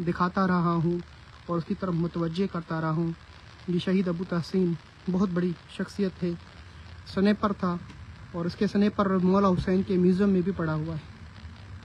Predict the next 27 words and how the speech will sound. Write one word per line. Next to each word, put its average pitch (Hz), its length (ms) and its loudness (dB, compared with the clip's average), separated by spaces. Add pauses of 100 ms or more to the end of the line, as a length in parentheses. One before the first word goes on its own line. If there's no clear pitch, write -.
(800)
एक 208 200 2
दो 220 120 8
साल 220 220 6
तक 214 200 0
तो 220 80 4
बहुत 190 360 6
बड़ा 175 400 4 (180)
ये 175 240 2
मुजाहिद 175 460 2
रहा 170 220 2 (420)
अपने 175 420 0 (680)
वक्त 185 240 0 (120)
का 180 100 -2 (100)
और 170 200 0
बहुत 185 300 2
बड़े 170 260 2
इसको 170 240 -2
award 165 380 2
देते 165 340 -2
गए 165 160 0
इनके 170 220 0
घर 160 220 -2
के, 165 160 -4
मगर 160 280 -2 (200)
आज 175 260 0
इनकी 170 200 0
कब्रें 165 280 -4